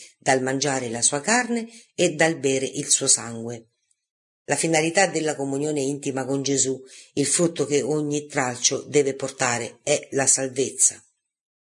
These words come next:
L'uomo separato da Cristo, che è la fonte della vita, si trova nell'incapacità di vivere e operare nella vita divina. Senza l'azione dello Spirito Santo è impossibile entrare nel regno di Dio.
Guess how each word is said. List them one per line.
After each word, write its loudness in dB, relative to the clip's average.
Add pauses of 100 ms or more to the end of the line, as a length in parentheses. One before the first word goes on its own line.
(520)
L'uomo 6
separato 2
da 0
Cristo, 0
che -4
è 0
la 0
fonte -2
della -2
vita, -6 (240)
si 2
trova -2
nell'incapacità 0
di -4
vivere -6
e -4
operare 0
nella -6
vita -4
divina. -6 (720)
Senza 4
l'azione 2
dello -2
Spirito -2
Santo -2
è 0
impossibile 0
entrare -2
nel -4
regno -4
di -4
Dio. -6